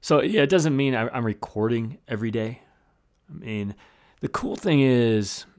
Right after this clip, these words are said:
I, I've never really sat down and timed myself, but it takes anywhere from fifteen to thirty minutes to plan.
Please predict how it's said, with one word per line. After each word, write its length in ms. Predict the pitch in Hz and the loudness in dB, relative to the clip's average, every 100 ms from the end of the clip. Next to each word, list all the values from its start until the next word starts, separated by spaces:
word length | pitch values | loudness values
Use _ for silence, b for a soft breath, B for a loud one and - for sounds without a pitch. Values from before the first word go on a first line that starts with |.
| - | -14
I, 120 | 131 - | -10 -8
I've 140 | - | -6
never 220 | 208 214 | -6 -2
really 120 | 135 120 | 0 0
sat 240 | - 104 | 0 -2
down 180 | 107 92 | -2 -4
and 80 | 82 | -6
timed 340 | - 87 85 | -8 -8 -8
myself, 380 | 76 - 87 78 | -10 -12 -10 -4
but 120 | 143 | -4
it 100 | - | -2
takes 220 | 160 - | -4 -4
anywhere 480 | 147 247 175 131 117 | -6 -4 0 2 0
from 680 | - 110 104 101 95 92 95 b b b b b - | -4 -4 0 0 -2 -4 -8 b b b b b -6
fifteen 560 | 151 147 - 139 131 117 | -6 -6 -8 -4 -2 -2
to 60 | |
thirty 320 | - 110 107 | -2 -2 0
minutes 380 | 98 95 92 - | 0 -2 -4 -8
to 100 | - | -12
plan. 920 | 78 - - 101 113 120 123 123 127 | -16 -16 -12 -8 -6 -4 -4 -6 -8